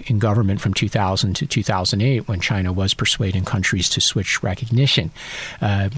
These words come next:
the other countries in the international community that are close to Taiwan, such as the United States, and sometimes some of the more, uh, larger countries in the European Union, uh, will speak out, whether it's the governments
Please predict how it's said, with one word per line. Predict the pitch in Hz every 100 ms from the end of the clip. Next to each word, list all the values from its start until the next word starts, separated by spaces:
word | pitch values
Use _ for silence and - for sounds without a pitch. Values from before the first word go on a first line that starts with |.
| -
the | 107 107 -
other | 135 123 110
countries | - - 107 - 123 127
in | 110
the |
international | 110 110 107 -
community | 107 110 104 131 151
that | 113 95
are | 85
close | - 113 104 - -
to | - - 104
Taiwan, | 98 - 92 95 98 127
such | - 110
as | 104
the | -
United | 98 104 101 98
States, | - 117 170 - - - -
and | 113
sometimes | - 117 110 95
some | - 104
of | 101
the | 95 92 - - -
more, | 113 107 98 104 -
uh, | 117 104
larger | 120 123 104 113
countries | 101 110 - 110
in |
the | 120
European | 107 98 - 101
Union, | 101 98 156 170 - - - -
uh, | 120 113
will | 110 101
speak | 117 - - 107 104
out, | 101 165 220
whether | 113 101
it's | 95 -
the | - 107
governments | 127 113 143 123 123 107 -